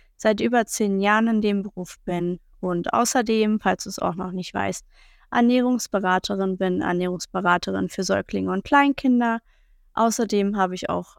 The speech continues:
einige Lizenzen im Fitnessbereich, also habe eine Personal Trainer Lizenz, bin Zumba-Trainerin, Pilates-Trainerin, Yoga-Trainerin für Schwangere und für Kinder. Und aktuell mache ich auch noch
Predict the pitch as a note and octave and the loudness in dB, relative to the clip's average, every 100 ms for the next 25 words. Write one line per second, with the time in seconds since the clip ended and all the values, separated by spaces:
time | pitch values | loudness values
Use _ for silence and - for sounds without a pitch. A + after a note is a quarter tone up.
0 | _ G3 G3 F#3+ F#3 F3+ F3+ F3+ F3+ - | _ 0 0 0 0 0 0 -2 -2 0
1 | G3+ G3+ G3 F3 F3+ C4+ B3 G#3 - F#3+ | 0 -2 -4 -4 2 2 2 -6 -4 -2
2 | F3+ F3 F3+ - E3+ F#3 F#3+ - G3+ - | 2 2 0 -4 -4 -6 -14 -8 -4 -2
3 | E3+ E3+ E3+ A#3 B3 A#3 A3 G#3 - A3 | -2 -2 2 2 2 0 0 -2 -2 0
4 | G#3 G3+ F#3+ F#3 - G3 F#3 - - F3 | 2 2 0 -4 -4 -4 -4 -8 -10 -2
5 | A#3 B3+ A#3 - A3 G#3 G3+ G3+ G3 - | 2 4 2 -2 -2 0 0 -2 -4 -4
6 | F3 F3 F#3 G3 - - F#3+ F#3 F3 F3 | 0 0 0 -4 -10 -4 0 0 0 -2
7 | F3 - _ _ - _ _ A#3+ C4 B3+ | -4 -6 _ _ -20 _ _ 0 4 2
8 | - - G#3+ G#3 G3+ G3+ - F#3 - G#3+ | 2 0 0 0 -2 -4 -6 -10 0 0
9 | G3+ G3+ G#3 F#3 F3 - F3+ - C4+ C#4+ | 2 -2 -2 -2 -4 -6 -14 -2 0 2
10 | C#4 D#4 - _ _ _ _ _ _ _ | 2 2 0 _ _ _ _ _ _ _
11 | _ _ _ _ _ _ _ _ _ _ | _ _ _ _ _ _ _ _ _ _
12 | A3 A#3 A#3 - _ G#3 - - G#3+ G3 | 0 2 0 -4 _ -6 -4 0 2 2
13 | G3 F#3+ G3 G3+ - E3+ F#3+ F#3 F#3 - | 0 0 -2 -4 -4 -4 -4 -6 -8 -16